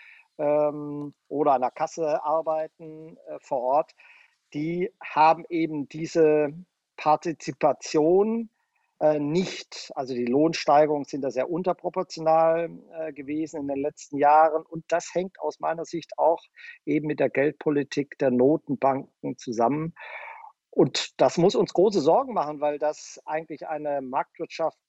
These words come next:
äh, im Inneren aushöhlt und zerstört. Und, äh, deshalb glaube ich, hat diese Art der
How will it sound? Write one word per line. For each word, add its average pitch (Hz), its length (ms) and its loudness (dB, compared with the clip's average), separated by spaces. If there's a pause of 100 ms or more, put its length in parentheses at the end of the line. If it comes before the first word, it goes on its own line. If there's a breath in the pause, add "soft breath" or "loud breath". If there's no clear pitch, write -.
(120)
äh, 151 260 -4 (340)
im 165 160 -6 (100)
Inneren 208 420 0
aushöhlt 190 600 2
und 156 160 -8
zerstört. 175 640 -2
Und, 139 320 -8
äh, 147 320 -2
deshalb 156 380 2
glaube 156 340 2
ich, - 260 -8 (720 loud breath)
hat - 400 -2
diese 151 380 2
Art 147 420 0
der 151 120 -8